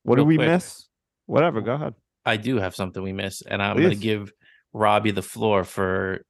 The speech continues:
Speaker 2: two
Speaker 1: Oh.
Speaker 2: to forty-five minutes.
Speaker 1: Uh-oh.
Speaker 2: <laughs> If you are part of the fifty percent of the people that saw the poll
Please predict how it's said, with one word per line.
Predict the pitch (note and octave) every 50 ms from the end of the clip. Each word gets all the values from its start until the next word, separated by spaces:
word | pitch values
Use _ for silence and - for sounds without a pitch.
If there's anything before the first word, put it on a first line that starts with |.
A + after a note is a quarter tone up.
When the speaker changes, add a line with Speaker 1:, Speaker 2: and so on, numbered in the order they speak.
| _ _
Speaker 2:
two | - -
Speaker 1:
Oh. | A2+ C#3+ G3 A3+ C#3+ - G2 F#2 G#2 - _ _ _
Speaker 2:
to | - B2+
forty-five | - - - - C3+ B2+ C3 C3 C3 - - A#2+ A#2 A2+ G#2+
minutes. | A2 A2 A2 G2 F2 F2+ - - - - - _ _ _ _
Speaker 1:
Uh-oh. | A#2+ C3 - - - C#3 A2 G#2 A2 A2 - _ _ _ _ - - _ _ _ _ -
Speaker 2:
<laughs> | E3 - - - A#3+ - - - - _ _ _ _ _ - - - - - - _ _ _
If | - C#3+ C#3 C3+ -
you | C3+ C#3 C3+ C3 C3 C3 C3 - -
are | C3 B2+ B2 B2 A#2+ A#2+ A#2 A#2 A2+ - - - -
part | - A2 D#3 E3+ F3+
of | F#3+
the | F3+ D#3+
fifty | - - - E3+ F3 F3 - F3+ F3
percent | - C#3+ C3+ - D3+ C#3 C#3
of | B2+
the | A2+ A2
people | - - - C3+ C3 - G#2 F2+ F2+ F#2 - - - -
that | A2 G2+ G2+ F#2+ - - _ _ _ _ -
saw | - - - - B2+ A#2+ C3+ C#3+
the | A#2+ F#2+
poll | - - F2+ E2+ E2+ E2 F2 F2+ -